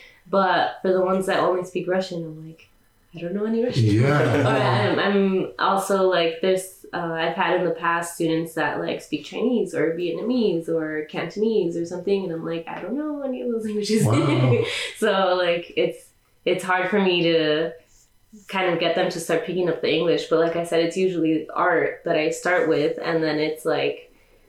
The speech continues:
Speaker 1: modeling or using visuals because that's what art is a lot of
Speaker 2: Right.
Speaker 1: the time. It's like,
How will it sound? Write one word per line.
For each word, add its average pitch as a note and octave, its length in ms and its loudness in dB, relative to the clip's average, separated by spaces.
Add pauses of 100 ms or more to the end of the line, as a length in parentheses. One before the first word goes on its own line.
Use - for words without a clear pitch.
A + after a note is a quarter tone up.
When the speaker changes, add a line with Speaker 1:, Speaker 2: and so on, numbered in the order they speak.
Speaker 1:
modeling F3+ 640 2
or D#3+ 60 6
using E3+ 400 -2
visuals E3 580 2
because E3 280 -2
that's - 480 -4 (100)
what D3+ 180 0
art C3 240 0
is A3+ 200 2
a F3 60 0
lot A#2+ 160 0
of A2 60 4
Speaker 2:
Right. G#2 140 4
Speaker 1:
the G2+ 40 2
time. G#2+ 240 2
It's D3 220 -6
like, C#3+ 320 -6